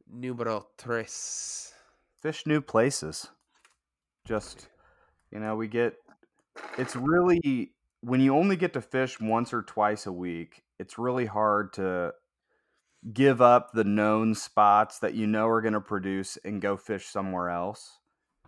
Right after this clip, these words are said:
Speaker 2: You know, especially if you, like, y-, you know, you're at, I, I mean, it took years and years and years for us to find, kinda tune in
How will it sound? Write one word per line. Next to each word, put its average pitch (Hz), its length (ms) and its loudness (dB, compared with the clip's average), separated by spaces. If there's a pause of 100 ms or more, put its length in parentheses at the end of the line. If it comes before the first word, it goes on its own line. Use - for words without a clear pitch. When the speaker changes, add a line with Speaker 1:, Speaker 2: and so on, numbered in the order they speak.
(200)
Speaker 2:
You 110 100 -4
know, 101 180 0
especially 127 720 2
if 107 160 0
you, 110 80 0
like, - 380 0 (800)
y-, 117 180 -2
you 117 140 0
know, 104 340 2
you're 113 420 2
at, 110 220 0 (440)
I, 110 100 -6 (240)
I 135 60 2
mean, 143 180 6
it 165 120 2
took 180 220 0
years 117 460 0
and 101 160 0
years 101 260 -2
and 90 140 -4
years 92 340 -4
for 92 200 -4
us 87 180 -4
to 95 100 -6
find, 101 520 -2 (260)
kinda 113 360 -2
tune 117 280 -2
in 104 420 -2